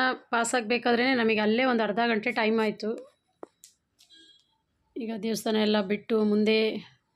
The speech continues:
ಒಂದು ಅರ್ಧ ಕಿಲೋಮೀಟರ್ ಬಂದಮೇಲೆ ನೋಡಿ, ವೆಹಿಕಲ್ ಎಲ್ಲ ಫುಲ್ಲು ಕಡಿಮೆ ಆಯ್ತು. ಓಕೆ ಫ್ರೆಂಡ್ಸ್, ಇದಾಗಿತ್ತು ನನ್ನ ಇವತ್ತಿನ ವ್ಲಾಗ್.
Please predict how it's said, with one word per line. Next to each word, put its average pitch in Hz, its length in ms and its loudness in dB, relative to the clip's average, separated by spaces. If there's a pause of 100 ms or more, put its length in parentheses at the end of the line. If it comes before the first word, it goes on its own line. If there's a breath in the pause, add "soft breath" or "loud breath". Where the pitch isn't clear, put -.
(220)
ಒಂದು 214 260 -2 (340)
ಅರ್ಧ 202 160 -2 (100)
ಕಿಲೋಮೀಟರ್ 220 420 0
ಬಂದಮೇಲೆ 202 380 2
ನೋಡಿ, 208 160 -2 (360)
ವೆಹಿಕಲ್ 196 360 -2
ಎಲ್ಲ 190 180 -4
ಫುಲ್ಲು 196 340 -6
ಕಡಿಮೆ 185 240 -2 (100)
ಆಯ್ತು. 180 240 -6 (1120 soft breath)
ಓಕೆ 302 260 -4
ಫ್ರೆಂಡ್ಸ್, 294 320 2
ಇದಾಗಿತ್ತು 247 460 0
ನನ್ನ 220 140 2 (100)
ಇವತ್ತಿನ 208 360 0
ವ್ಲಾಗ್. 208 300 0